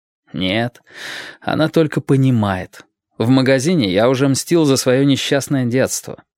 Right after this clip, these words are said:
В Бельвилле я сражался против расизма и спешил на помощь престарелому населению квартала.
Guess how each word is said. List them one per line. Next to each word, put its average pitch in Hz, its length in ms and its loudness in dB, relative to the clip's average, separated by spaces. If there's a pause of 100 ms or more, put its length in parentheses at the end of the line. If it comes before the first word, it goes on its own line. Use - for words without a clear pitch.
В 110 180 -2
Бельвилле 107 500 2
я 131 100 2
сражался 131 540 0
против 135 340 -6
расизма 120 540 -2 (320)
и - 100 -6
спешил - 460 -2
на 143 140 2
помощь 127 360 0
престарелому 110 680 0
населению 117 480 0
квартала. 110 680 0